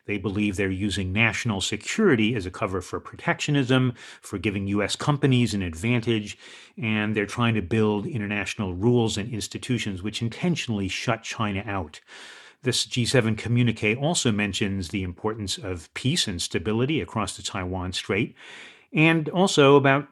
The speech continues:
uh, concerns about forced labor in the western regions of Tibet and Xinjiang and civil liberties in Hong Kong.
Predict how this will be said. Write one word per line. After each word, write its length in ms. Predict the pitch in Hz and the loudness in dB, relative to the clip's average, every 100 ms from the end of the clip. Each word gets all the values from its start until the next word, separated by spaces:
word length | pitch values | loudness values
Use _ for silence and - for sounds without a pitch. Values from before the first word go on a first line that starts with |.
| - | 2
uh, 240 | 127 120 | 6 6
concerns 440 | 120 127 - 175 139 | 4 2 4 2 2
about 220 | 127 123 | 2 2
forced 420 | - 127 117 - | 2 4 4 4
labor 480 | 123 156 127 87 101 | 4 6 4 2 0
in 220 | 139 98 | -2 -4
the 60 | 98 | -2
western 420 | 104 - 110 95 | -2 -2 -4 -2
regions 400 | 98 87 92 90 | -2 -2 -4 -4
of 100 | 85 | -8
Tibet 440 | - 95 135 143 | -8 0 2 0
and 160 | - 92 | -4 -6
Xinjiang 640 | - 139 113 117 110 120 | 0 0 2 2 2 0
and 100 | 110 | -4
civil 380 | 92 - 95 95 | -4 0 0 0
liberties 500 | 107 110 104 95 92 | 0 2 2 0 -4
in 120 | 104 | -6
Hong 320 | 90 113 113 104 | -4 0 0 0
Kong. 380 | 104 80 73 | -2 -4 -10